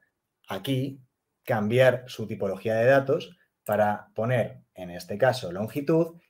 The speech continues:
y en el caso de latitud, latitud. Cuando nosotros hacemos este ejercicio, cuando me quiera funcionar, como veis, los datos se ajustan a mis necesidades.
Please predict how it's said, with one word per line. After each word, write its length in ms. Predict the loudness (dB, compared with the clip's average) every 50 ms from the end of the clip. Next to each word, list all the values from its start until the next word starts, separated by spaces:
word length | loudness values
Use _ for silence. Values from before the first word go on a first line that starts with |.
| _ _
y 140 | -8 -4 -2
en 60 | -2
el 160 | -2 0 2
caso 420 | 4 4 4 4 0 -4 -10 -8
de 160 | -6 -2 0 0
latitud, 540 | 0 0 0 -4 -4 -2 -2 -2 -2 -4 -8 -16 _ -20 _ _ _ _
latitud. 600 | -4 0 0 0 2 0 -2 -4 -6 -8 -10 -12 _ _ _ _ _ _ _ _ _ _ _ _ _ _ _ _ _ _ _ _ _ _ _ _ -20 _ -20 -20 _ _
Cuando 360 | -2 0 2 2 2 2 2
nosotros 520 | 0 2 0 0 0 0 -2 -4 -6 -10 -12
hacemos 640 | -14 -8 -4 -2 0 0 0 -2 -4 -6 -12 _ _ _ _ -2
este 520 | 0 0 0 0 0 0 2 4 4 4
ejercicio, 760 | 4 4 0 0 0 0 0 2 4 4 4 2 0 -6 -14 _ _ _ _ _ _ _ _ _
cuando 240 | -16 -14 -12 -12 -12
me 100 | -12 -12
quiera 440 | -10 -8 -6 -6 -6 -6 -10 -16 _ _ _ _ _ _ _
funcionar, 600 | _ -10 -8 -4 -2 2 4 6 6 4 2 -2 -10 _ _ _ _ _ _ _
como 260 | 2 6 6 8 8
veis, 480 | 8 8 6 6 2 -2 -10 -18 _ _
los 260 | 0 2 4 4 6
datos 540 | 6 4 4 4 2 0 0 -2 -6 -14 _ _
se 240 | -8 -2 2 4 4
ajustan 680 | 4 2 2 0 0 0 -2 -4 -2 -2 -2 -4 -6 -6
a 100 | -4 0
mis 180 | 2 2 2 2
necesidades. 840 | 2 0 0 -2 -2 -2 -2 0 0 -2 -2 -4 -8 -16 -20 _